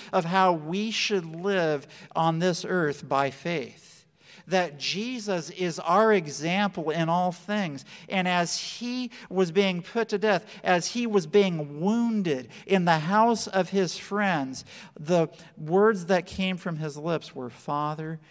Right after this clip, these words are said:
forgive them, for they know not what they do." And friends, that's a high calling. When you think about the controversies in the church today, what is your spirit towards those who you disagree with?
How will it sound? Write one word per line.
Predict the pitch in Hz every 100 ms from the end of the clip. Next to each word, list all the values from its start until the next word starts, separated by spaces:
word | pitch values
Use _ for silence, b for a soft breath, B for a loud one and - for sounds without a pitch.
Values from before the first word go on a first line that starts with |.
| b
forgive | - 143 123 123 139 120 113
them, | - - - _ _ _ _ _ _
for | - 139
they | 135
know | 139 147
not | 135 135 127
what | 123
they | 139 123
do." | 131 123 120 107 _ _ _ _ _ _ b b -
And | 151
friends, | 190 185 165
that's | 180 175
a |
high | 147 160 151
calling. | - 160 160 127 120 - b b
When | 147
you | 165
think | 165 180
about | 185 175 170
the | 156
controversies | - 170 175 175 170 170 175 156
in | 165
the | 151
church | - 175 175 -
today, | 160 160 165 185 - B B B B B
what | 151 185
is | 190 143
your | 160 185
spirit | - - 190 170 147
towards | - 151 139 127
those | 156 156
who | 147
you | 143 139
disagree | 143 143 123 135 170
with? | 156 127 123